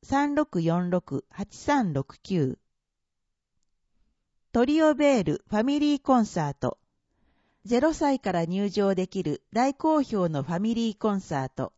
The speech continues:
クラシックの名曲からアニメ、映画音楽まで様々なジャンルの作品をお届けします。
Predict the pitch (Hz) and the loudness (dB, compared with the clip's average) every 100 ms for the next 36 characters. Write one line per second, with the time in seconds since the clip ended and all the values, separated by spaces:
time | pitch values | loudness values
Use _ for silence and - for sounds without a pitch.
0 | _ _ _ _ _ _ _ - 262 311 | _ _ _ _ _ _ _ -4 0 0
1 | - 320 - 226 175 170 202 202 202 - | -2 -6 -6 -4 -2 -2 -4 -4 -6 -6
2 | - 170 160 - _ - 254 269 233 160 | -8 -4 -4 -8 _ -6 -2 0 -2 -2
3 | - - - 240 285 285 277 269 233 180 | -6 -8 -4 0 2 2 2 2 0 -4
4 | - 160 156 139 - _ _ - 247 277 | -4 -6 -4 -6 -8 _ _ -6 0 0
5 | 311 302 262 196 175 208 220 208 180 151 | 2 0 0 0 -2 -2 -2 -2 -2 -4
6 | 147 143 185 - 190 180 175 160 170 165 | -6 -10 -12 -10 -6 -4 -2 0 0 -2
7 | 170 160 - 147 139 - - | -2 -8 -8 -8 -8 -10 -20